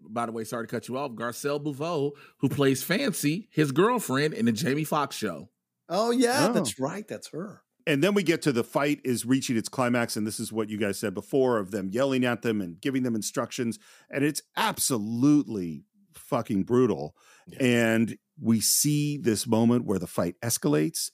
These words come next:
Speaker 3: and Candy's man breaks the other guy's arm, and then they yell, "Blind him."
Speaker 2: Hmm.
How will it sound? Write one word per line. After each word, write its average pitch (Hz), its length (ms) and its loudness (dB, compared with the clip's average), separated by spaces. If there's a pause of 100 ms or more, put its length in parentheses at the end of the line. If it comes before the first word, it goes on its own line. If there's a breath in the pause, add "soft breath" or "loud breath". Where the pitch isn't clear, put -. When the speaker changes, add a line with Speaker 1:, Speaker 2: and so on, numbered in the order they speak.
Speaker 3:
and 82 480 -6 (120)
Candy's 98 520 0
man 92 300 0
breaks 98 400 -2
the 104 120 2
other 104 140 2
guy's 92 320 -2
arm, 131 500 -2 (240)
and 98 180 -2
then 120 160 0
they 156 80 0
yell, 92 520 -2 (400)
"Blind 113 580 2
him." 73 400 -8 (400)
Speaker 2:
Hmm. 78 140 -10